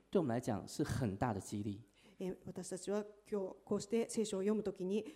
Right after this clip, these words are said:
Speaker 2: パウロが払った代償、えー、を考えると、えー、私たちは大きく励まされるのです。
Speaker 1: 因为唯有亲眼看见复活后的耶稣，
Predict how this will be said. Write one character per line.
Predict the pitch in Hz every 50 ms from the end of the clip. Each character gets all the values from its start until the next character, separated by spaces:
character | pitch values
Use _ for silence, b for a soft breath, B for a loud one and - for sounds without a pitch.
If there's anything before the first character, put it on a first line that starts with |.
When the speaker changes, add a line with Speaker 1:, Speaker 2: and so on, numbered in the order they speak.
| B B
Speaker 2:
パ | 220 214
ウ | 208
ロ | 196 185
が | 202 233 226 -
払 | 196 202 202
っ |
た | 202 196 185
代 | 170 185 185 185
償、 | 180 - - 190 190 - - B B B B B
え | - 185 180 175 160
ー、 |
を | - 175 180
考 | - - 196 208 202 214
え | 208 196
る | 180 180
と、 | - 208 214 - B B B B
え | B 180
ー、 | 170
私 | 165 - 175 -
た | - 165
ち | - 196
は | 190 - -
大 | 220 220
き | 214 -
く | - 247
励 | 208 - 175 180
ま | 165 160 160
さ | - 165
れ | - -
る | -
の | - - -
で | - 170
す。 | - - 214
Speaker 1:
因 | 226 240 240
为 | 240 226 202
唯 | 175 180 190 208 226
有 | 226 202 156 147
亲 | - - - 240 247 247
眼 | 226 185 143
看 | 151 - 196 185 180
见 | 180 190 185 175
复 | 170 - - - 240 214
活 | - 190 170 165
后 | - - 180
的 | 160 156
耶 | 151 156 160
稣， | 160 156 - - 165 160 160 170